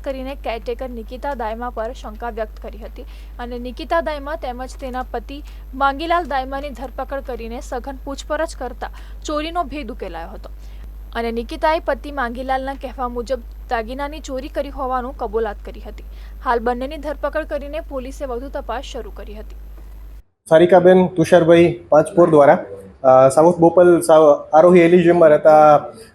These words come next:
Speaker 2: નિવાસી દ્વારા પોલીસમાં ફરિયાદ કરવામાં આવી હતી કે તેમના ઘરે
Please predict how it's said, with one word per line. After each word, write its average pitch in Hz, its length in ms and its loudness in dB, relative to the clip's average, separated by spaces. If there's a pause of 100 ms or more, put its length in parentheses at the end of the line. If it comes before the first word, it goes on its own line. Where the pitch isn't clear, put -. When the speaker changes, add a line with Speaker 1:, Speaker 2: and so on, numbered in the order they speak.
Speaker 2:
નિવાસી 170 340 6
દ્વારા 151 380 8
પોલીસમાં 170 440 4
ફરિયાદ 170 320 4
કરવામાં 143 280 6
આવી 135 140 4
હતી 131 140 -4 (440)
કે 143 60 2
તેમના 160 320 6
ઘરે 151 380 6